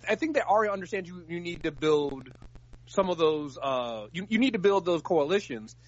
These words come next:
but that's not really what Sansa's doing. She's making everybody kind of feel like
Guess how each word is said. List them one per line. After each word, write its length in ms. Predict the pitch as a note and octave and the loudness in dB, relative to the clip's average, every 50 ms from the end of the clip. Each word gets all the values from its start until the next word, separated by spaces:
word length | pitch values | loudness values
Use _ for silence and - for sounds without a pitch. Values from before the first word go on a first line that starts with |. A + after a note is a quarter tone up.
| - - - - | -20 -20 -18 -10
but 80 | - - | -2 0
that's 180 | F#4+ F4 - - | 0 0 0 -2
not 300 | F#4+ G4 F#4 E4+ D#4 C4+ C#4 | 0 2 2 2 2 -2 -8
really 340 | A#3 A3+ B3+ C4+ A3+ A#3 A3 | -8 -6 -6 -4 -4 -6 -10
what 340 | G#3 F#3+ G3+ G3+ G3 F3+ - - - - - - - - - - | -6 -4 0 0 0 0 -2 -10 -20 -20 -20 -20 -20 -20 -10 -4
Sansa's 380 | C4 A3 G3+ F#3+ - E3 D3+ - | -2 -2 -2 -2 -6 -12 -16 -12
doing. 580 | - D4 E4 C#4+ G3 E3+ D3+ C#3+ C3+ B2+ B2 A#2+ - - - - - _ _ - - - - | -10 -6 -6 -4 -4 -4 -6 -6 -8 -10 -12 -16 -20 -20 -20 -20 -20 _ _ -20 -20 -20 -20
She's 480 | - - - - C#4+ C#4+ C#4 C4 A3 | -18 -16 -6 -2 0 0 0 0 0
making 320 | A3 A#3+ A#3 A3+ A#3 A3 G#3+ | 2 0 0 0 0 -4 -4
everybody 520 | G#3+ G#3 G3+ G#3 E3+ F#3+ F#3 F#3 F#3 F3 | -2 -2 -2 0 2 2 2 2 2 -2
kind 260 | - - G#3 F3+ E3 | -4 -4 -4 -4 -4
of 80 | D#3+ - | -6 -8
feel 360 | - G#3 F3+ D#3+ D#3+ D#3 D3+ | -4 -4 -4 -2 -2 -2 -2
like 380 | D3 C#3+ C#3 C3+ C3+ B2+ B2 | -2 -2 0 0 -2 -4 -6